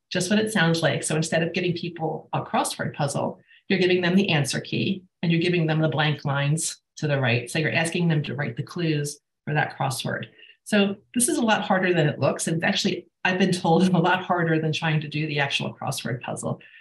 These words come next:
To take a look at, say, three across, right? Lab coat. How would you write a clue for lab coat? If you want to throw that in the Q and A, I'll see if someone has a good, or pick any other one. One down is latex. If you want to write a clue for latex,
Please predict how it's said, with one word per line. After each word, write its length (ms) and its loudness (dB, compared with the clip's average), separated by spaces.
To 80 0
take 220 2
a 60 2
look 440 2
at, 440 2
say, 200 0
three 180 6
across, 640 -2
right? 280 0
Lab 240 0
coat. 260 0
How 200 4
would 120 6
you 240 4
write 320 2
a 60 -6
clue 340 0
for 140 -4
lab 240 -2
coat? 220 -8
If 140 0
you 60 0
want 140 4
to 60 2
throw 200 2
that 140 4
in 100 6
the 60 4
Q 240 0
and 100 4
A, 120 2
I'll 140 0
see 160 0
if 100 0
someone 240 -2
has 160 0
a 60 -6
good, 320 -2
or 180 2
pick 180 0
any 200 2
other 220 2
one. 320 0
One 180 0
down 220 4
is 120 -2
latex. 500 -4
If 60 -18
you 40 -4
want 100 2
to 60 0
write 160 2
a 80 0
clue 260 0
for 100 -4
latex, 600 -4